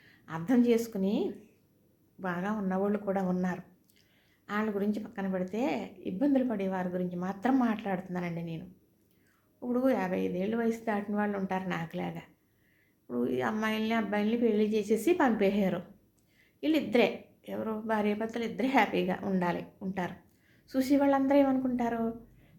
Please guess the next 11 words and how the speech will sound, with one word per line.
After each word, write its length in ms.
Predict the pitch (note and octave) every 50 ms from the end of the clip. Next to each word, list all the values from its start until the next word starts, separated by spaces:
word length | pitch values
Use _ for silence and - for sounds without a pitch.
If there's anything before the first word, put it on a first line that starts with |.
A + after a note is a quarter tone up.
| - - F#3
"వాళ్ళు 600 | F3+ F#3 F#3 F3+ E3+ E3 E3+ E3+ - - - -
పెళ్ళిళ్ళు 300 | F#3+ F#3 F3+ F3+ F#3 F#3+
అయిపోయిన 300 | F#3 F3+ F#3 F#3 F3+ F#3
వాళ్ళ 140 | F#3+ F#3 F#3
పిల్లలకి 400 | F#3 F#3 F3+ F3 F3 F3 - B3+ F4+ A#4
వాళ్ళిద్దరే 680 | F4 - - - - A#3 A3 A3 F#3 D#3+ F#3 F#3 F#3+
ఉంటున్నారు, 640 | G3+ A3 G3+ F#3+ F3+ F3+ F3+ G#3 C#4+ G4+ E4 - - - - - - - - - -
చక్కగా 360 | - - B3 A#3+ - F#3+ G3+ G#3
ఎంతో 340 | G#3 G#3 G3 F#3 F#3 F#3+
హ్యాపీగా 520 | G#3 A3+ A3 G3 F3+ F3+ - D#3 D#3+ F3+ G3
ఉంటారు, 640 | G#3+ G#3+ F3+ F#3 F3+ G3 A#3 D#4+ F4+ C4 A3 -